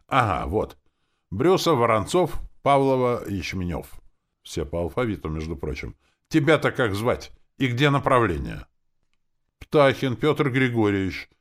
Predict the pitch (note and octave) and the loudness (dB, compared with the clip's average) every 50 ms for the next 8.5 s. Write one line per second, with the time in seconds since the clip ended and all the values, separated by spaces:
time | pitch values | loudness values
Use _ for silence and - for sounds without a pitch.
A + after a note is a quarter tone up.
0 | _ _ _ _ _ - G2+ G2+ F#2+ A#2 C3 C#3 C#3 - - E3+ D#3+ C#3 A2+ A#2+ | _ _ _ _ _ -6 -4 -4 -2 0 0 0 0 2 0 0 2 2 2 2
1 | C3 C3 B2+ A#2 B2+ A#2+ - - G2+ F2+ E2 - - - D#2+ C2+ - _ _ _ | 4 2 2 0 -2 -4 -4 -4 -4 -2 -4 -4 -6 -6 -6 -6 -8 _ _ _
2 | _ _ _ _ - - E2+ D#2+ E2 D2 - G2 G2 F#2+ F#2+ F#2+ F#2 G2 G#2 G2+ | _ _ _ _ -10 -8 -6 -6 -4 -2 0 0 2 2 2 0 0 -2 -2 -2
3 | A#2 A2+ - - C#3+ C#3 C3 C#3+ C3+ C3 B2+ B2+ C3 C3 A2+ - C#3+ C#3 C#3+ - | -4 -6 -4 -2 -2 0 0 0 0 0 -2 -2 -2 -4 -4 -4 -4 -6 -4 -2
4 | A#2+ G#2 F#2+ F#2+ G#2 F#2+ G2+ G2+ E2+ - A2 G#2+ G2 F#2+ G2+ F#2 G#2 B2 A#2 G2 | -2 -2 0 -2 -2 -2 -2 -2 -2 -2 -2 -2 -2 -2 -2 0 0 0 2 2
5 | F#2+ E2+ D2 D2 C#2+ C#2 - - _ _ _ _ _ _ - - F3 C#3+ C#3 E3 | 0 -2 -2 -4 -6 -8 -10 -16 _ _ _ _ _ _ -2 0 0 2 2 2
6 | D3 A#2+ C3 D3 C#3 - - C3 - - C#3+ B2+ A2+ A2 F#2 E2+ E2+ E2 D#2 D2+ | 0 2 2 0 0 2 0 0 2 2 2 2 2 0 -2 -2 -4 -4 -4 -4
7 | F2 E2+ - - - G2 F2+ G2 F#2 F2+ D#2+ G#2 G#2 - - - D#2+ - - - | -4 -4 -4 -4 -4 -2 -2 -2 -2 -2 -2 -2 -4 -4 -4 -6 -6 -6 -8 -12
8 | - - - D2 B1+ G#1+ A1+ A1 - - | -18 -14 -12 -12 -10 -10 -12 -14 -16 -18